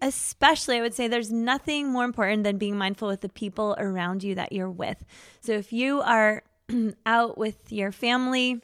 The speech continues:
for a meal, and sometimes, you know, we'll look around the restaurant and we see, like, everybody's on their own <laughs> separate cell phones, which is really sad. And I'm not saying that hasn't happened to us either, but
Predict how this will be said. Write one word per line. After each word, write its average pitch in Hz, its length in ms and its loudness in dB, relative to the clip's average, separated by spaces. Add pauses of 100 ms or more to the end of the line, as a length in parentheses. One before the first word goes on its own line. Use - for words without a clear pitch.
for - 200 -2
a 196 80 2
meal, 254 480 0 (480)
and 220 200 -2
sometimes, 240 340 2
you 233 80 2
know, 214 140 4
we'll 214 160 2
look 214 120 0
around 214 200 4
the 202 80 0
restaurant 214 300 2
and 202 80 -2
we 202 60 0
see, 208 220 -2
like, 190 400 0
everybody's 208 440 -2
on 220 120 0
their 220 140 2
own 262 160 2
<laughs> - 20 -12
separate 233 480 0
cell 208 220 -2
phones, 226 340 -4
which 240 160 -10
is 285 180 -10
really 247 280 -4
sad. 208 280 0
And 214 140 -4
I'm 226 140 2
not 240 180 0
saying 262 220 2
that 247 160 10
hasn't 254 200 6
happened 247 260 4
to 226 60 -2
us 220 240 0
either, 185 280 0
but 202 280 4